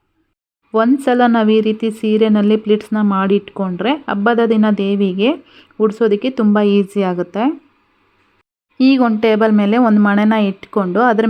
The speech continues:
ಮೇಲೆ ಬಿಳಿ ಬಟ್ಟೆನ ಹಾಕ್ಕೊಂಡಿದ್ದೀನಿ. ಒಂದು ತಟ್ಟೆಲಿ ಸ್ವಲ್ಪ ಅಕ್ಕಿನ ಹಾಕ್ಕೊಂಡು ಅದ್ರ ಮೇಲೆ ಒಂದು ಬಿಂದಿಗೆನ ಇಟ್ಕೊಳ್ತಾ ಇದ್ದೀನಿ. ಈ ಬಿಂದಿಗೆಗೆ ನೀವು ಸ್ವಲ್ಪ ಅಕ್ಕಿ ಆಗಿರ್ಬೋದು ಅಥವಾ ಗೋಧಿ ಆಗಿರ್ಬೋದು, ಯಾವುದನ್ನ ಬೇಕಾದರೂ ಹಾಕೋಬಹುದು.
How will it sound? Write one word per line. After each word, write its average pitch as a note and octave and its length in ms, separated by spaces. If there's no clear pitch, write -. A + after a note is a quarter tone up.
ಮೇಲೆ A3 180
ಬಿಳಿ G#3 300
ಬಟ್ಟೆನ G#3 420
ಹಾಕ್ಕೊಂಡಿದ್ದೀನಿ. F#3 800
ಒಂದು G#3 140
ತಟ್ಟೆಲಿ G#3 460
ಸ್ವಲ್ಪ G#3 360
ಅಕ್ಕಿನ G3 320
ಹಾಕ್ಕೊಂಡು F#3 720
ಅದ್ರ G#3+ 320
ಮೇಲೆ G#3+ 360
ಒಂದು G#3 260
ಬಿಂದಿಗೆನ G#3 480
ಇಟ್ಕೊಳ್ತಾ F#3 520
ಇದ್ದೀನಿ. F3 300
ಈ A#3+ 80
ಬಿಂದಿಗೆಗೆ A#3+ 600
ನೀವು G3+ 420
ಸ್ವಲ್ಪ A3 320
ಅಕ್ಕಿ G#3 240
ಆಗಿರ್ಬೋದು G3+ 600
ಅಥವಾ E4+ 260
ಗೋಧಿ G3+ 320
ಆಗಿರ್ಬೋದು, G3+ 600
ಯಾವುದನ್ನ G3 400
ಬೇಕಾದರೂ G3 460
ಹಾಕೋಬಹುದು. F#3 720